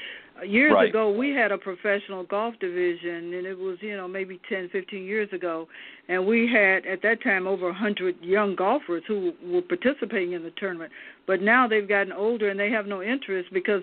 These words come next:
Speaker 1: they could not devote full time to their golfing career. They had to stop and take a job, and those, and th-, there were, you know, good golfers. There's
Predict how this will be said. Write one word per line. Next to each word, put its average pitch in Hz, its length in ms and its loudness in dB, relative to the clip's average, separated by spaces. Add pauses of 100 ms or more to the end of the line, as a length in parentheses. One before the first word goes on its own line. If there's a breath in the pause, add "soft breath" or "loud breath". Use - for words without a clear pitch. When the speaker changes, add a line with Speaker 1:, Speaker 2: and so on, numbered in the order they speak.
Speaker 1:
they 202 160 4
could 202 300 -2
not 202 240 0
devote 185 420 -2
full 107 200 2
time 101 320 -2
to 101 100 -2
their 95 160 -2
golfing 196 440 -2
career. 165 460 -6 (420 loud breath)
They 196 140 6
had 202 200 4
to 190 80 -6 (100)
stop 190 340 2
and 185 120 -6
take 185 200 -2
a 185 60 -2
job, 180 420 -2
and 185 140 -4
those, 311 260 2
and 208 180 -4 (120)
th-, 226 160 4
there 269 140 2
were, 233 200 -6
you 254 100 -2
know, 226 120 -2
good 202 260 -4
golfers. 214 460 -4
There's 214 160 0